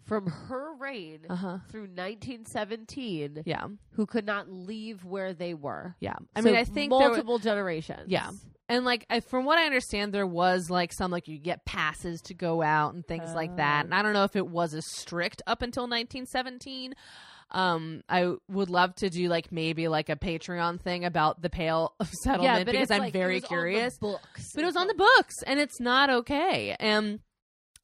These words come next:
Speaker 2: so, I don't know. It's super fucked up, and it sucks because Catherine did do a lot of cool things, but we also have to color the shitty things that she did. Like,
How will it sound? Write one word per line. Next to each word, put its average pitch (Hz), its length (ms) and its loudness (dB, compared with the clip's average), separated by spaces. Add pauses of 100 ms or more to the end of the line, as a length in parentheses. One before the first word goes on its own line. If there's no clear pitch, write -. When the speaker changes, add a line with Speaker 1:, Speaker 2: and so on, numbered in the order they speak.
(320)
Speaker 2:
so, 233 440 6
I 247 100 4
don't 196 100 0
know. 165 80 -2
It's - 260 -8
super 302 240 -2
fucked - 400 -4
up, 160 220 0 (420)
and 285 80 0
it 302 120 2 (100)
sucks - 500 2 (320)
because 254 240 -2
Catherine 269 440 0
did 254 140 0
do 302 120 0
a - 20 2
lot 190 160 4
of 233 80 -2
cool 247 220 -4
things, 202 320 -6
but 233 120 4
we 247 160 -2 (200)
also 220 380 0
have 220 280 -2
to 262 120 -10
color 226 360 -2
the 220 120 -2
shitty 196 500 -4
things 190 240 -8
that 202 100 -8
she - 180 -8
did. 156 480 -4 (960)
Like, 226 360 0